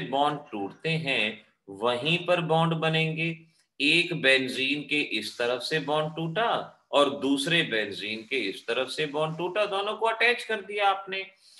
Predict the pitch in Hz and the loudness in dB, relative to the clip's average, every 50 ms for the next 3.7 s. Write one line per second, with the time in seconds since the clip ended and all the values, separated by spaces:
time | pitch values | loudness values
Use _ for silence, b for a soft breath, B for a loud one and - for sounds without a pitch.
0 | B B B - 196 226 262 277 269 - - 208 180 175 165 165 170 160 165 165 | B B B 4 6 6 6 4 0 0 2 2 2 2 2 2 4 4 4 2
1 | 165 160 156 147 143 127 113 104 98 95 92 92 - 92 95 101 113 135 180 214 | 0 0 0 0 0 0 0 0 0 -2 -4 -6 -10 -10 -8 -4 -2 -2 -2 -2
2 | 214 - - - 131 90 87 85 113 117 120 123 139 165 185 202 - - - 131 | -4 -10 -16 -20 -20 -16 -6 0 4 4 6 6 6 4 2 -2 -4 -4 -6 -4
3 | 113 107 95 90 87 87 90 95 107 127 151 170 165 | -4 -2 -4 -4 -4 -4 -4 -2 0 0 0 -2 -4